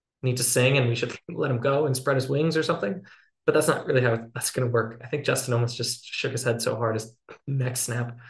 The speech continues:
Um, so Pritchard is probably only gonna see significant minutes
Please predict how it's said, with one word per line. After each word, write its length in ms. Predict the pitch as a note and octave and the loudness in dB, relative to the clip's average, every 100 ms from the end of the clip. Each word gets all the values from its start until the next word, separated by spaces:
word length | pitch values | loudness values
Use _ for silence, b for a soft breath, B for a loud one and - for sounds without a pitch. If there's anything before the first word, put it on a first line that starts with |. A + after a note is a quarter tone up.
| B B - | B B -4
Um, 400 | B2+ A2+ A#2 - - _ _ | -2 0 -2 -6 -14 _ _
so 120 | - | 0
Pritchard 420 | D3 F#3+ F#3+ F#3+ E3 | 4 6 8 8 6
is 140 | - - - | 4 -4 -4
probably 500 | - D#3+ D#3+ E3 D#3 | 2 4 4 4 4
only 180 | C#3+ | 4
gonna 140 | C#3 C3+ | 0 -2
see 180 | - C#3 | -4 -6
significant 520 | C3+ B2 B2 C3+ - | -4 -2 -2 -4 -2
minutes 540 | B2+ B2+ - - - | 0 0 -2 -4 -6